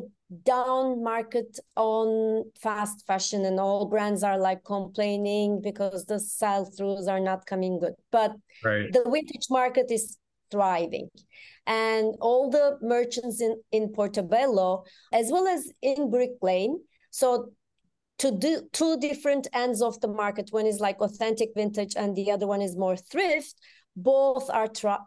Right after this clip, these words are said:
Speaker 1: thriving. And they're saying that they're having the best sell-throughs, uh, for the past decade. So I believe that authentic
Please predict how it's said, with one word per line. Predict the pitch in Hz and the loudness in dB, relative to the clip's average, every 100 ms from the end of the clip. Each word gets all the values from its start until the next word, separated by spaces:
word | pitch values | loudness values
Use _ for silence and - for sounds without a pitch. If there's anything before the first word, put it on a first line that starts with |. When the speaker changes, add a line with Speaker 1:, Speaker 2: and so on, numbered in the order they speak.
| _ _ - | _ _ -2
Speaker 1:
thriving. | 208 190 170 160 190 - | 0 2 0 -2 -8 -10
And | 220 220 220 220 220 214 202 | -4 0 2 2 0 -2 0
they're | 226 | 2
saying | 220 269 262 240 | 4 2 2 2
that | 220 226 | 0 0
they're | 220 214 | -2 0
having | 214 208 214 202 | -2 0 0 0
the | 208 | 0
best | 240 247 - - - | 0 0 -2 -8 -4
sell-throughs, | 247 233 233 214 220 214 208 214 214 - | 0 2 0 -2 0 2 2 -4 -6 -2
uh, | 208 202 208 | -2 -2 -2
for | 202 | -2
the | 190 190 | -2 -4
past | 214 196 190 - - - 185 | -2 -2 -4 -8 -16 -16 -4
decade. | 262 220 - 165 - - - - - - | -4 -2 -2 -2 -6 -14 -20 -20 -20 -14
So | - 262 254 254 247 247 - _ _ | 0 4 4 4 2 0 -8 _ _
I | 240 254 285 | 2 2 2
believe | 285 277 277 214 | 0 0 -2 0
that | 233 233 | -2 0
authentic | 220 214 247 254 269 | -6 -2 -2 -2 -4